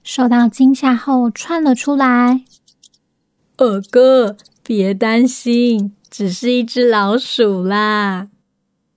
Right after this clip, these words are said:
Speaker 2: 真是的，我们还是快点搬一搬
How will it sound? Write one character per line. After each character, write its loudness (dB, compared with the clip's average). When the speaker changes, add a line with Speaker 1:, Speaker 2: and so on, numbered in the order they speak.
Speaker 2:
真 0
是 -6
的， -6
我 2
们 2
还 0
是 -2
快 -2
点 0
搬 0
一 0
搬 -2